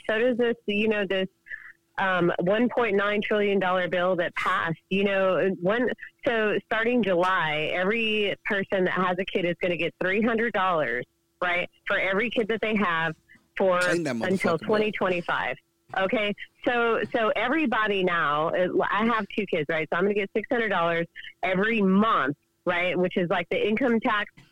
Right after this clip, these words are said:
Speaker 1: tax credit. Now they're dividing it into months instead of giving it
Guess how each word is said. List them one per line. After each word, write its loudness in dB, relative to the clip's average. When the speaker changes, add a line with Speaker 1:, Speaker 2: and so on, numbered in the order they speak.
Speaker 1:
tax -4
credit. 0
Now 0
they're 0
dividing 0
it 0
into 0
months 2
instead 0
of 0
giving 0
it 0